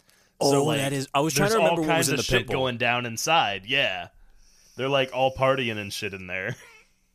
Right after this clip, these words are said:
Speaker 2: You know who's partying in there specifically?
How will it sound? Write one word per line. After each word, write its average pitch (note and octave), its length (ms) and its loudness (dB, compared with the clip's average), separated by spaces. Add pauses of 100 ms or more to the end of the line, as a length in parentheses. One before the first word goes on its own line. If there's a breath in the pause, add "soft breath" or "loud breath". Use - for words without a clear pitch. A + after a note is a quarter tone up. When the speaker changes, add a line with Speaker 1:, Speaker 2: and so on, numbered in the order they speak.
(1300 soft breath)
Speaker 2:
You B2+ 180 -6
know C3 120 0
who's C3 140 -2
partying A2 400 -4
in A2+ 80 -8
there A2+ 140 -4
specifically? A#2 720 -6